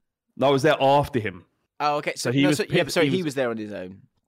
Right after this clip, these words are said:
Speaker 1: Oh, he was pissing, and then ten seconds later, I went in for a wee, and he'd taken the middle.
Speaker 2: <gasps> Well, do you know what? Funnily enough, I actually, I, I, I was in a pub yesterday, and I thought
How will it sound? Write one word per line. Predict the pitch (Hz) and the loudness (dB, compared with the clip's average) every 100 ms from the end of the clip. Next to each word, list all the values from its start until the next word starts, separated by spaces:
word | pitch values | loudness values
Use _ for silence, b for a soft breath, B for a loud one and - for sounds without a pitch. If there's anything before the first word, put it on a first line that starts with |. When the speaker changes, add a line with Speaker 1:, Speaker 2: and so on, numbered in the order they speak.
| _ - | _ -2
Speaker 1:
Oh, | 120 | 0
he | 135 | 2
was | 143 | 0
pissing, | - 151 131 101 | -2 -2 0 -2
and | 101 | 0
then | 107 113 - | 0 -2 -2
ten | 127 120 | -4 -2
seconds | 127 113 | -4 -2
later, | 110 107 | -2 0
I | 117 | 0
went | 113 | 0
in | 101 95 | -6 -6
for | 107 | -6
a | |
wee, | 101 101 98 | -2 0 0
and | 98 - | -2 -4
he'd | 127 101 | -6 -4
taken | - 101 98 | -6 -4 -4
the | |
middle. | 95 95 95 | -2 -4 -6
Speaker 2:
<gasps> | _ _ | _ _
Well, | 180 196 - | -6 -6 -6
do | 311 | 0
you | |
know | 320 | 0
what? | 233 | 0
Funnily | 294 285 285 | 0 0 0
enough, | 269 262 156 | 0 -2 -4
I | 143 160 | -4 -2
actually, | 180 156 - - | -4 -8 -16 -10
I, | 262 320 - | -6 -6 -8
I, | 147 147 - | -12 -12 -8
I | 185 | -8
was | 208 | -6
in | |
a | 185 | -8
pub | 190 175 | -8 -8
yesterday, | 175 - 104 87 80 - | -10 -12 -12 -10 -10 -8
and | 139 | -8
I | |
thought | - - 185 175 | -8 -10 -8 -6